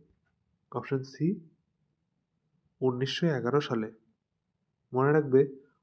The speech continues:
উনিশশো এগারো সালেই ভারতের রাজধানী কলকাতা থেকে দিল্লি স্থানান্তরিত হয়েছিল। আমাদের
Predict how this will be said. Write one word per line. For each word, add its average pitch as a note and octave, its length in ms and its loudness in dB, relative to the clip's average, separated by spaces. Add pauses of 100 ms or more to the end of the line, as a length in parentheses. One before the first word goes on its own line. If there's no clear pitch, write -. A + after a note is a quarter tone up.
(120)
উনিশশো D3+ 560 0 (140)
এগারো B2+ 220 0
সালেই B2 340 -2 (520)
ভারতের A#2+ 360 0 (540)
রাজধানী B2 560 -2 (160)
কলকাতা C3+ 360 2 (100)
থেকে C#3+ 200 0 (720)
দিল্লি B2+ 360 2
স্থানান্তরিত A#2+ 640 -4
হয়েছিল। A#2 460 0 (2000)
আমাদের C3+ 280 2